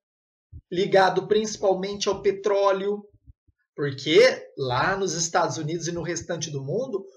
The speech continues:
o petróleo é o principal recurso energético que fazia, ou melhor, que faz até hoje,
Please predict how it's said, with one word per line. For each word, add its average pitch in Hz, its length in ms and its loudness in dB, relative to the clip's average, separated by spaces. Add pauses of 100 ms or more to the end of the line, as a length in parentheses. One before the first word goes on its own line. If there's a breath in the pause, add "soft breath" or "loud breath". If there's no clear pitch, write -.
(140 loud breath)
o 147 140 -6
petróleo 175 520 0
é 262 40 2
o 269 60 -6
principal 190 440 -2
recurso 226 420 -4
energético 247 880 -4 (360 soft breath)
que 160 80 -6
fazia, 175 1200 0 (260)
ou 160 160 -6
melhor, 143 400 0
que - 120 -10
faz 180 460 2
até 160 300 -2
hoje, 175 680 4